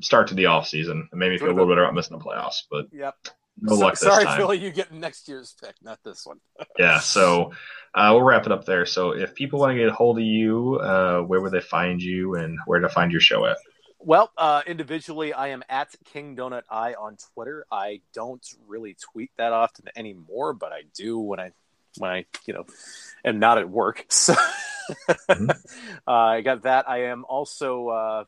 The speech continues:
Speaker 2: every once in a while tweeting on our, um, podcast Twitter account. That is Beyond Checkerdome. That's B Y N D Checkerdome on Twitter.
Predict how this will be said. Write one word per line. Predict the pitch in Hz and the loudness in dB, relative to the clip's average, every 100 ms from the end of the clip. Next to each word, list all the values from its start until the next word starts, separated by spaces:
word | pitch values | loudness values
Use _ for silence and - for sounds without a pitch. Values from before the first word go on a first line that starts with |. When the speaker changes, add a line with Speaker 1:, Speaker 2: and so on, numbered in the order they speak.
| _ - | _ -12
Speaker 2:
every | 135 | -8
once | 123 127 127 | -8 -10 -8
in | |
a | |
while | 117 120 | -4 -4
tweeting | - 123 117 113 107 | -6 -10 -10 -14 -14
on | 107 104 104 | -10 -10 -10
our, | 104 101 101 98 98 98 | -10 -8 -8 -10 -12 -10
um, | 113 98 95 90 87 _ _ - | -8 -8 -8 -10 -18 _ _ 0
podcast | 120 117 120 107 - | 2 2 0 -6 -6
Twitter | 113 98 | -8 -8
account. | 110 | -6
That | 104 107 | -4 -6
is | 90 | -8
Beyond | - - 113 110 113 117 107 | -16 -16 -8 -4 -2 -4 -8
Checkerdome. | - 117 107 104 | -6 -6 -6 -6
That's | 95 - | -8 -10
B | 90 131 151 | -8 -2 2
Y | 123 123 | 6 6
N | 123 120 110 | 4 0 -4
D | 113 | -8
Checkerdome | 104 - 113 107 90 98 113 _ _ _ _ _ _ | -6 -6 -4 -4 -4 -6 -10 _ _ _ _ _ _
on | 113 101 | -8 -8
Twitter. | - 123 147 165 | 0 2 2 -2